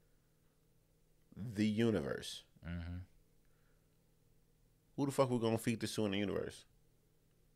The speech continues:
Speaker 1: So it, it just goes to show, like, the power that's behind. If you've never sat down and read these contracts, or if you've never looked at the contracts, or if you've never known anybody that had to sign a contract,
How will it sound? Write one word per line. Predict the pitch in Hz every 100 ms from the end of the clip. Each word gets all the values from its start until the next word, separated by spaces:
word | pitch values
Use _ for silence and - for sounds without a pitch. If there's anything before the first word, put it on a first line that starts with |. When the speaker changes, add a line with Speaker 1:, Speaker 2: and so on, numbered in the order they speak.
| _ _ _ _ _ - _ _ _
Speaker 1:
So | - -
it, | 110 -
it | 113
just | 104 101
goes | 110 113 101
to |
show, | 92 123 117
like, | 92 87
the | -
power | 82 - 104 113 110 95
that's | 90 85
behind. | - 85 85 104 113 90 - - -
If | 117 120
you've | 131 123
never | 113 120 127
sat | 127 127 104
down | 110 113
and | 95
read | 104
these | 123 95
contracts, | - 95 101 98 -
or | 87
if | 85
you've | 101 90
never | 98 98 95 - - - _ -
looked | 95 107 -
at | 101 110
the | 101
contracts, | - 101 98 98 101
or | 92
if | 87
you've | 107 95
never | 101 87
known | 87 95 107
anybody | 98 85 82 87
that | 85 82
had | 95 101
to | 85
sign | - 98
a | 104
contract, | 92 82 85 82